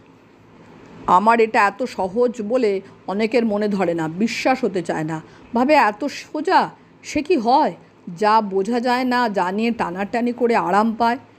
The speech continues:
ভাবে খুব করছে, কিন্তু পরমপিতা আমাকে যা দেখিয়ে দিয়েছেন খোলাখুলি, তা বলা ছাড়া উপায় কী?" কালার্ট করে এখানে কিছু বলা নেই।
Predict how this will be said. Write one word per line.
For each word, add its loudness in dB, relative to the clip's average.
ভাবে 4
খুব 0
করছে, -6
কিন্তু 2
পরমপিতা 2
আমাকে 0
যা 2
দেখিয়ে -2
দিয়েছেন -2
খোলাখুলি, 0
তা 0
বলা -2
ছাড়া -2
উপায় 2
কী?" -6
কালার্ট 2
করে 0
এখানে -2
কিছু -4
বলা -4
নেই। -10